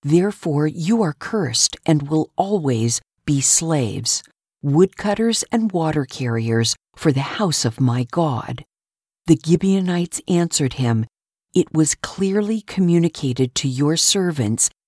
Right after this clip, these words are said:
that the Lord your God had commanded his servant Moses to give you all the land and to destroy all the inhabitants of the land before you.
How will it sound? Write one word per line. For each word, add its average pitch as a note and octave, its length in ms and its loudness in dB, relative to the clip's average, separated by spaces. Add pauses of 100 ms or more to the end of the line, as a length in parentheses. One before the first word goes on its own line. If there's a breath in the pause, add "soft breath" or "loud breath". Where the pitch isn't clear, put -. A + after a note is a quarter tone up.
(100)
that D#3+ 160 2
the D3 120 0
Lord D#3 380 0
your G#3 180 -2
God B2+ 500 -2 (220)
had D3+ 220 -2
commanded E3 680 0
his E3+ 280 -2
servant F#3+ 560 0
Moses F3+ 580 2 (300)
to D3+ 120 2
give F3 380 0
you D3 340 0
all D#3+ 240 -2
the G#3 140 2
land G3 500 0 (300)
and D3+ 200 2
to D#3 100 -2
destroy D#3+ 880 0 (100)
all C3 220 -2
the C#3+ 180 0
inhabitants C#3 800 0 (360)
of G#3+ 260 0
the D#3+ 120 0
land A2+ 440 0 (260)
before D#3+ 460 0
you. B2 400 -4